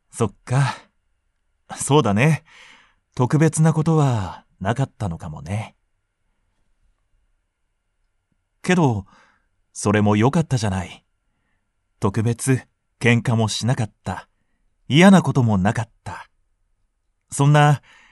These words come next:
いつも通りの普通な日常も、いいよね。それでね。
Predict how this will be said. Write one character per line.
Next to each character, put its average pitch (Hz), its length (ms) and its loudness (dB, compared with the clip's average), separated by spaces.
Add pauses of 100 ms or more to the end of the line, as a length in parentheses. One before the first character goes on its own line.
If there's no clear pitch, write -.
(140)
い 95 180 -2
つ - 120 -4
も 127 160 6
通 135 200 6
り 120 120 2
の 101 160 0
普 - 100 -16
通 139 280 -2
な 147 120 4
日 143 280 0
常 151 200 2
も、 151 340 0 (840)
い 92 140 -2
い - 20 0
よ 78 160 -10
ね。 110 320 -8 (2750)
そ - 220 -10
れ 87 120 -6
で 92 120 -4
ね。 127 320 -4